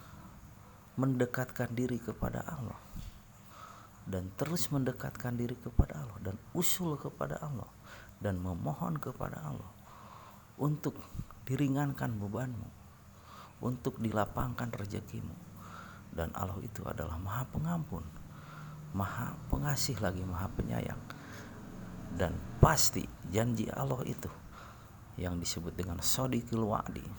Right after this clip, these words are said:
akan mengabulkan hambanya yang dekat dengan Allah, akan mengabulkan hambanya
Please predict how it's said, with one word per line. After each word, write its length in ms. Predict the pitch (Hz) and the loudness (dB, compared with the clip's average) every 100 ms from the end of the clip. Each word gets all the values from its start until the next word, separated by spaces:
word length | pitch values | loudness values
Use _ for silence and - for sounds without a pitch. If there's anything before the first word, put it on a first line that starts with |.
| - - - - - - - - - - - - | -4 -4 -6 -10 -14 -14 -12 -12 -14 -14 -14 -2
akan 280 | 95 - 104 98 | 0 2 2 4
mengabulkan 580 | 87 87 98 90 82 80 87 | 2 2 2 2 2 0 2
hambanya 580 | 80 78 87 92 87 85 | 2 2 2 2 0 0
yang 160 | 80 78 82 | -2 -2 -2
dekat 320 | - - 135 | -2 -2 -2
dengan 240 | 98 131 - | -2 -2 -2
Allah, 260 | 117 - - - - - - - - - - - - - - | -4 -4 -8 -14 -16 -14 -14 -14 -14 -14 -14 -14 -16 -12 4
akan 240 | 107 - 104 98 | 4 6 2 4
mengabulkan 640 | 98 92 101 92 - 78 | 4 4 4 2 0 0
hambanya 640 | 87 90 101 117 135 113 | 2 2 2 0 0 -4